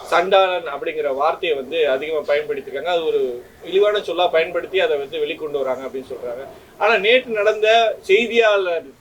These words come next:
சந்திப்புல அண்ணன் வந்து அதுக்கான நிறைய விளக்கங்கள் கொடுத்திருக்காரு. ஆனா வந்து இது சம்பந்தமா எதுவும் அவங்க வந்து,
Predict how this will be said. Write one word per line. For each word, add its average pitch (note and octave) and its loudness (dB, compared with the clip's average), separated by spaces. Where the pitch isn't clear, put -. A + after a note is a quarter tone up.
சந்திப்புல E3 -4
அண்ணன் A3+ 2
வந்து G#3 6
அதுக்கான F3+ 0
நிறைய G3 8
விளக்கங்கள் F#3+ 0
கொடுத்திருக்காரு. D#3+ 0
ஆனா G3 6
வந்து G#3 0
இது G3+ -2
சம்பந்தமா A3 -4
எதுவும் F#3 -2
அவங்க D3 -2
வந்து, C#3+ -4